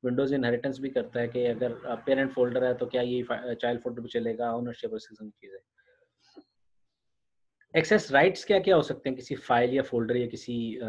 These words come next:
resource के? Read, write, execute, delete, create, search। अब ये read, write, execute, delete write में आ गया, ठीक है, Create में write में आ गया, search execution में आप कह सकते हैं। ठीक है,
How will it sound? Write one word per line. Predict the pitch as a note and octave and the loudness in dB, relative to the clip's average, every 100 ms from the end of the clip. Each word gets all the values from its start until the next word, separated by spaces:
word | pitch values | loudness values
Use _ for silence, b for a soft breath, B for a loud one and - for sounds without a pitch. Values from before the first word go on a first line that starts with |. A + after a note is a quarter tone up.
| A2 | -4
resource | A2+ A2+ A#2+ A#2 - | -4 -6 -6 -8 -8
के? | - - _ _ _ _ - | -18 -20 _ _ _ _ -8
Read, | A2+ C3+ D#3+ D#3+ D#3+ _ A#2+ | -2 2 2 2 -4 _ -2
write, | A#2 B2 B2 _ _ | 2 2 -2 _ _
execute, | A2+ G#2+ G#2 G2 F#2+ - _ _ _ _ - | -8 -8 -12 -12 -14 -16 _ _ _ _ -6
delete, | B2 B2 B2+ - _ | -2 0 -2 -6 _
create, | A2+ A2 A2+ - _ | -4 -2 -4 -6 _
search। | - G#2 - - _ _ _ _ _ _ _ _ | -10 -10 -10 -18 _ _ _ _ _ _ _ _
अब | C3 | -4
ये | C3+ C3 | 0 0
read, | C3 C#3 | 0 0
write, | C3+ B2+ | 2 2
execute, | A#2 A2 A#2 D3+ D#3 _ _ _ _ _ _ _ A2 | -2 -4 -6 -6 -6 _ _ _ _ _ _ _ -4
delete | A#2+ B2+ C3+ - A#2 | -2 0 -4 -10 -4
write | G#2+ G#2 | -4 -2
में | A#2+ C3+ | -2 -2
आ | A#2 | -4
गया, | A#2+ A#2+ _ _ _ _ | -8 -12 _ _ _ _
ठीक | - G#2+ | -18 -14
है, | B2 A#2+ _ _ _ | -12 -14 _ _ _
Create | - A#2+ B2 B2+ | -6 0 0 2
में | B2+ A#2+ A#2+ _ | 0 -4 -8 _
write | G#2+ G#2 B2 | -6 -4 -4
में | C3 | -4
आ | A#2 | -4
गया, | A2+ G#2+ - _ _ _ | -6 -10 -16 _ _ _
search | - - C3 B2+ - _ _ | -20 2 2 2 -6 _ _
execution | A2+ G#2+ - A#2 A#2 | -14 -14 -12 -10 -6
में | A2+ | -8
आप | A2 | -8
कह | G#2+ | -14
सकते | - - _ | -14 -20 _
हैं। | A2 _ _ _ | -20 _ _ _
ठीक | A#2 | -18
है, | B2+ | -18